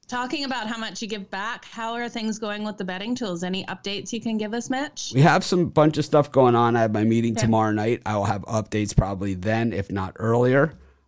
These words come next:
Speaker 1: Yeah.
Speaker 2: Um, waiting on someone to do the videos for our wagering terms. Um,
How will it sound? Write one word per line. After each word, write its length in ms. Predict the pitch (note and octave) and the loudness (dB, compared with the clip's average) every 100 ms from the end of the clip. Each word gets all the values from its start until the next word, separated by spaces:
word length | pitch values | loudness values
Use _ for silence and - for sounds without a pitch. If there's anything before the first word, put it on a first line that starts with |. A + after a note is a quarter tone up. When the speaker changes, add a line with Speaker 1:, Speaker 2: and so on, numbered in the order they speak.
| - | 0
Speaker 1:
Yeah. 320 | F2+ F#2 F2 | 2 2 0
Speaker 2:
Um, 200 | F2 F2 - _ _ _ _ _ _ _ _ _ _ _ _ _ _ _ _ _ _ | -2 -4 -8 _ _ _ _ _ _ _ _ _ _ _ _ _ _ _ _ _ _
waiting 260 | A2 B2+ A2+ | 2 4 4
on 180 | G#2 G2 | 4 4
someone 320 | A#2+ A#2 A2 | 4 6 6
to 80 | F#2+ | 2
do 180 | F#2 G#2 | 2 2
the 100 | F#2 | 0
videos 500 | E2+ G#2+ A2 G2 F#2+ | 0 0 2 0 -4
for 160 | - F2+ | -4 -2
our 120 | F2 | -2
wagering 460 | F#2+ A2 G2+ G#2 F#2+ | 2 2 2 0 2
terms. 500 | A2 A2 C3 - - _ _ _ _ _ _ | 2 6 6 4 -4 _ _ _ _ _ _
Um, 480 | F#2 F2 E2+ D2+ | -8 -4 -4 -4